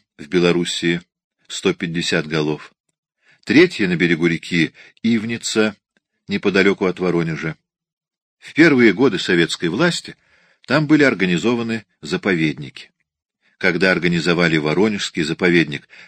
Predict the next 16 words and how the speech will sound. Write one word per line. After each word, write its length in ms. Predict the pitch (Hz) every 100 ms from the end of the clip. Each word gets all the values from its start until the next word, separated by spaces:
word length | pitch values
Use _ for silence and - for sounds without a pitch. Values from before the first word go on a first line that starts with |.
| -
в 80 | 80
нём 200 | 120 107
жило 260 | 110 107
тридцать-сорок 1120 | - 110 143 - 117 - - - 104 101 87
бобров. 520 | 85 90 78 69 - _ _ _ _ _ -
Но 160 | 98
уже 200 | 117 131
через 280 | 127 123 120
пять 240 | 127 117 135
лет 260 | 165 - _ -
их 180 | 165 -
насчитывалось 680 | 110 - 127 117 110 107 -
около 360 | 104 - 104
ста 280 | 101 - 104
двадцати 440 | 95 90 - 98
пяти, 520 | 92 95 - 82 73